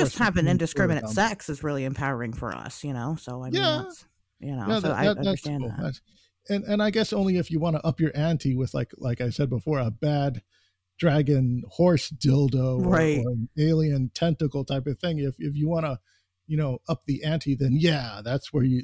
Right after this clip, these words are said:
Speaker 2: then you, like, enter into the furry fandom of that nature. <laughs> But it, it's sort of like a, a, I mean, I mean, yeah, what, where, where was I going? I, I got a brain fart.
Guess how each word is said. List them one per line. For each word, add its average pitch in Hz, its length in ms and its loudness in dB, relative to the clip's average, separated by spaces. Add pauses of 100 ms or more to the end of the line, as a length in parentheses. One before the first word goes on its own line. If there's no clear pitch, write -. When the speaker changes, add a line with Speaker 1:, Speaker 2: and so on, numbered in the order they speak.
Speaker 2:
then 139 220 2
you, 117 360 -4
like, - 240 -14
enter 113 300 -10
into 113 200 -12
the 110 100 -18
furry - 260 -20
fandom 107 420 -16 (260)
of 120 120 -6
that 120 180 -4
nature. 113 340 -14
<laughs> - 220 -2 (880)
But 160 180 -2
it, 170 200 -4
it's 190 220 -4
sort 226 200 -2
of 208 80 -4
like 190 220 0
a, 170 100 2
a, 135 440 -2 (1800)
I 175 60 2
mean, 180 340 0
I 160 60 -2
mean, 156 160 -2
yeah, 117 200 -6
what, 151 200 -4 (120)
where, 175 160 -2
where 156 260 0
was 143 160 2
I 120 100 0
going? 110 200 -2
I, 143 260 0
I 135 140 -2
got 127 140 0
a 98 60 -4
brain 113 240 -12
fart. - 320 -8